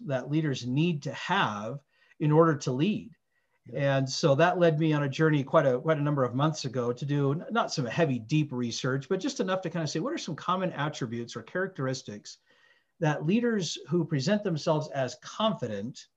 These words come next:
Speaker 1: what are those? And there's a
Speaker 2: Mm-hmm.
Speaker 1: lot. You know, I've kind of narrowed it down to six that we can talk about today, but, uh, certainly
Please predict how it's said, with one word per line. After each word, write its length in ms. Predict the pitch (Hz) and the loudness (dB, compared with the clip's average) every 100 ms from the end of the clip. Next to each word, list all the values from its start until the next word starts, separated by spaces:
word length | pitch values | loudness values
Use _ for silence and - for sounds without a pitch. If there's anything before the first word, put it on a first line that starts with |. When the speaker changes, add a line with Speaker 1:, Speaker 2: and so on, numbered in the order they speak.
| _ _ _ _ _ _ _ - | _ _ _ _ _ _ _ -2
Speaker 1:
what 160 | 226 254 | 4 6
are 220 | 196 185 | 6 6
those? 500 | 135 92 - - - - | 2 -4 -12 -16 -8 0
And 120 | 196 | 2
there's 160 | 285 | 4
a 40 | 208 | 4
Speaker 2:
Mm-hmm. 120 | 135 | 2
Speaker 1:
lot. 300 | 120 95 - - 214 | -2 -4 -10 -10 -4
You 80 | 156 | 2
know, 80 | |
I've 140 | 156 160 | 2 4
kind 160 | 240 | 2
of 80 | 165 | 2
narrowed 220 | 170 175 | 4 4
it 100 | 156 | 2
down 180 | 151 151 | 2 0
to 60 | 135 | 0
six 560 | - - 131 131 - - | -4 -2 -2 -2 -10 -6
that 100 | 139 | -4
we 100 | 131 | -4
can 120 | 135 | -4
talk 260 | 147 131 139 | -2 -4 -2
about 240 | 127 131 | -2 -2
today, 320 | - 127 123 | -6 -4 -4
but, 280 | 127 123 - | -4 -6 -6
uh, 80 | 120 | -8
certainly 800 | - - 185 147 123 117 120 | -4 0 2 0 -4 -4 -6